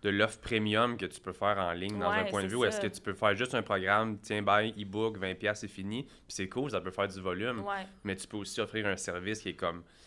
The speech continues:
Speaker 1: clé en main avec un
Speaker 2: Exact.
Speaker 1: client, puis c'est comme, garde, pendant trois mois, c'est ça, c'est un gros prix, fait que pour vous autres, financièrement, c'est cool, pour la personne qui veut investir en ça,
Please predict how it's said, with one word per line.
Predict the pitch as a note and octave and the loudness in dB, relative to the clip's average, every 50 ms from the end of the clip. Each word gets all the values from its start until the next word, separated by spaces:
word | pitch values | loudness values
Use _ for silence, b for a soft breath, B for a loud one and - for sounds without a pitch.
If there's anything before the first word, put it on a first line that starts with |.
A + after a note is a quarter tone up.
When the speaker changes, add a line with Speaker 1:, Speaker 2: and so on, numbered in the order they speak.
| B B B B | B B B B
Speaker 1:
clé | - - G#2 G2+ G2 | -8 -4 -2 0 0
en | F#2 F2+ F2+ | 0 0 0
main | F2+ G2 A2 A2+ | 0 -2 -2 0
avec | G#2 G2 F#2 F#2 | 0 -2 -2 -2
un | F#2+ F#2 | -2 -2
Speaker 2:
Exact. | F#2+ F#2 | -2 -2
Speaker 1:
client, | F#2+ F#2+ G2 G#2+ A#2 | -4 -2 -2 -2 -4
puis | A2+ - | -4 -4
c'est | - F#2 | -6 -4
comme, | - F2 E2+ F2+ | -4 -4 -2 0
garde, | F#2 G2 A2 - | 2 2 2 2
pendant | - G2+ F#2+ F#2 F#2 | 2 0 0 0 -2
trois | - - G#2 F#2+ F#2 | -4 -4 -4 -4 -2
mois, | F#2 G#2 A2 A#2 | -2 -2 -4 -4
c'est | - G2+ F2+ | -4 -6 -6
ça, | E2 - - A#2 B2 D3 - B B B B B B | -6 -6 -4 -4 -4 -4 -4 B B B B B B
c'est | B - - | B -4 -2
un | F#2+ F#2+ G2 | 0 0 -2
gros | F#2+ G2+ - A#2 A#2 G#2+ | -4 -6 -6 -6 -6 -4
prix, | - - - - D#3+ D#3+ | -6 -6 -6 -6 -6 -4
fait | - G#2+ F#2 | -2 -2 -2
que | - | -2
pour | - F#2+ F#2+ | -4 -6 -6
vous | F#2+ G2 G#2 G2+ | -6 -4 -2 0
autres, | G#2+ A#2+ A2+ - | 0 0 0 0
financièrement, | A2+ G#2 F#2+ F#2+ - F#2 G2 G#2 G#2+ | -2 -2 -2 0 -2 -2 -2 -2 -2
c'est | G#2 - G2+ F2 | -2 -2 -6 -6
cool, | - - B2+ D3 E3 D3+ - | -4 -2 -2 0 -2 -2 -4
pour | - G#2+ | -2 0
la | G2 F#2+ F#2+ | 2 2 2
personne | - G#2 F2 - - A2+ A2 A2 | 2 0 -2 -2 -4 -6 -6 -6
qui | G#2+ - G2 | -6 -8 -8
veut | F#2+ G2+ G2+ G2 | -4 -4 -2 -2
investir | G2 F#2+ F#2+ F2+ - - - G#2 G2+ | -2 -2 -4 -4 -6 -6 -6 -4 -2
en | G#2 F#2+ F2+ | -2 -2 -2
ça, | - - - B2+ | -4 -4 -6 -6